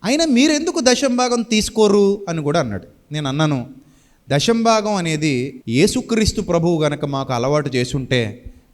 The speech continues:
ఖచ్చితంగా ఇమ్మనే నేను కూడా సంఘానికి చెప్పేవాడిని. కానీ నా యేసుక్రీస్తు ఏం చెప్పారంటే, సంఘం నడవాలి, వ్యవస్థ నడవాలి, మినిస్ట్రీ నడవాలి, దేవుని పనులు జరగాలి, సంఘ కార్యక్రమాలు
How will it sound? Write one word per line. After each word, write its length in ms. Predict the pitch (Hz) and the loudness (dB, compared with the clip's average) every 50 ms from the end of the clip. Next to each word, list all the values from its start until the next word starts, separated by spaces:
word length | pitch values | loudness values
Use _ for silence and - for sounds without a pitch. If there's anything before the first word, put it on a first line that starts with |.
| _ - | _ -12
ఖచ్చితంగా 440 | 117 113 - - - 147 147 151 147 | -12 -6 -6 -4 -4 -4 -4 -2 -2
ఇమ్మనే 420 | 135 127 120 127 139 143 147 151 156 | -2 -2 -2 -2 -2 -2 -2 -2 -2
నేను 240 | 147 127 127 127 | -2 -4 -6 -6
కూడా 160 | 127 135 135 131 | -4 -4 -4 -4
సంఘానికి 480 | - 135 120 120 117 127 127 120 117 - 120 | -4 -6 -8 -6 -6 -6 -6 -6 -8 -10 -12
చెప్పేవాడిని. 440 | 104 - 120 110 110 101 92 87 85 - _ _ _ _ _ _ _ _ _ _ _ _ _ _ _ _ 151 | -10 -8 -8 -8 -8 -8 -12 -14 -18 -20 _ _ _ _ _ _ _ _ _ _ _ _ _ _ _ _ -4
కానీ 160 | 170 202 220 | -2 -2 -2
నా 120 | 208 180 | -2 0
యేసుక్రీస్తు 600 | 160 151 170 180 - - - 202 202 190 - - | 0 0 0 0 -2 -4 -2 -2 -2 -2 -2 -4
ఏం 160 | 151 156 170 | -4 -4 -4
చెప్పారంటే, 760 | 170 160 - 170 151 131 113 110 - 139 180 220 233 - - - _ _ _ _ _ _ _ _ _ _ - - _ - | -6 -6 -4 -4 -4 -4 -4 -4 -4 -4 -4 -4 -6 -10 -18 -20 _ _ _ _ _ _ _ _ _ _ -20 -20 _ -10
సంఘం 520 | - - 143 147 170 196 190 233 247 208 | -6 -4 -2 -2 -2 0 0 0 0 0
నడవాలి, 640 | 165 139 139 156 165 160 143 135 143 160 196 - - 131 | 0 -2 -2 0 0 2 0 0 0 -2 -4 -6 -8 -6
వ్యవస్థ 440 | 123 123 127 143 170 - - - | -2 0 0 0 0 0 -2 -4
నడవాలి, 520 | 165 143 127 127 139 143 139 127 120 135 147 | -4 -6 -4 -6 -6 -4 -4 -4 -4 -6 -6
మినిస్ట్రీ 580 | 127 123 127 143 143 - 139 131 156 165 151 | -4 -4 -4 -2 -4 -4 -4 -2 -2 -2 -2
నడవాలి, 500 | 127 120 120 120 131 139 131 123 123 143 | -2 -4 -4 -4 -4 -2 -2 -2 -4 -4
దేవుని 360 | 151 123 120 117 117 131 143 131 | -6 -4 -4 -4 -4 -4 -6 -6
పనులు 320 | 127 127 120 127 123 117 | -8 -6 -6 -4 -4 -4
జరగాలి, 600 | 101 110 101 104 117 127 127 117 107 113 143 - - - - _ _ _ _ _ _ _ _ | -4 -6 -6 -6 -4 -4 -4 -4 -4 -4 -6 -8 -10 -18 -20 _ _ _ _ _ _ _ _
సంఘ 300 | - - - 123 147 170 | -12 -8 -8 -4 -4 -4
కార్యక్రమాలు 760 | 165 - 143 131 131 143 160 139 - 170 156 156 156 156 | -4 -2 -2 0 0 0 -2 -2 -4 -4 -2 -2 -2 -4